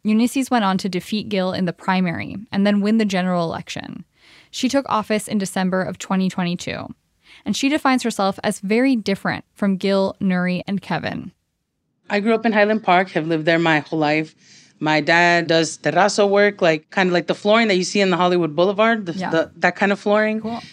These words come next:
Speaker 2: And then my mom works at the L A Convention Center.
Speaker 1: When Eunisses was growing up,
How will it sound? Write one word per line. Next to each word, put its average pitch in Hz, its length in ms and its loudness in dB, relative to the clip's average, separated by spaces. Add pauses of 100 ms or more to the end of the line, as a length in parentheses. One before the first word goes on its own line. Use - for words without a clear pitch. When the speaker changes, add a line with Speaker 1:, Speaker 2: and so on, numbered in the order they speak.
(140)
Speaker 2:
And 175 100 -4
then 175 60 0
my 170 100 0
mom 170 240 2
works 170 180 -2
at 151 100 -10
the 175 40 4
L 170 100 4
A 160 60 0
Convention 156 540 -2
Center. 139 400 -8 (880)
Speaker 1:
When 240 120 2
Eunisses 294 440 0
was 294 140 -4
growing 185 340 2
up, - 160 -10